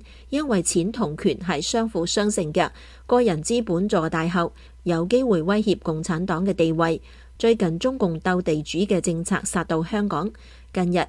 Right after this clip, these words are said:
路透社報道稱，北京要求本港地產商幫助解決房屋短缺問題，並稱遊戲規則已經改變，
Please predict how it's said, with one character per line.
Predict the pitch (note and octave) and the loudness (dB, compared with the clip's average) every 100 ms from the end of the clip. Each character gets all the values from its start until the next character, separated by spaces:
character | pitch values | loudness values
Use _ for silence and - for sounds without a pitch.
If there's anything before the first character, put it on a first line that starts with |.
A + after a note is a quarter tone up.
| - - | -4 0
路 | F#3+ F#3 | 2 2
透 | G#3+ G#3+ | 2 0
社 | G3 D#3+ | 0 -2
報 | F3+ E3+ | -2 0
道 | E3 D#3 | 0 0
稱， | A#3 A#3 - - - - - | 0 0 -4 -20 -20 -10 -2
北 | B3+ | 0
京 | C#4 C#4+ | 0 0
要 | C#4+ D4 | -2 0
求 | G#3+ D3+ | -2 -2
本 | E3 G3 | -2 0
港 | G#3+ F#3 | 0 0
地 | A3 D#3+ | 0 0
產 | - E3+ | -2 -4
商 | F3 A#3 A#3+ - - - - | 0 0 0 -4 -20 -20 -6
幫 | C4+ C#4+ | -4 -2
助 | A#3 E3+ | 0 0
解 | D#3+ D#3 F#3+ | 0 -2 2
決 | A#3 | 2
房 | - E3 C#3+ | 0 -2 -2
屋 | F#3 | -2
短 | - E3+ F#3+ | 0 0 2
缺 | A#3+ | 0
問 | E3 E3+ E3 | 0 -2 -2
題， | G3+ B2+ - - - | -2 -2 -8 -20 -10
並 | - E3 | -2 -2
稱 | E3 A#3+ A#3+ - - | 2 0 0 -4 -2
遊 | F3+ E3 | 0 2
戲 | G#3 G#3 | 2 0
規 | C4 C4 | 0 -2
則 | C4 - | -2 -2
已 | D3+ | -2
經 | G3 G3+ | 0 0
改 | F#3 E3 | 0 0
變， | G3+ F#3 | 2 2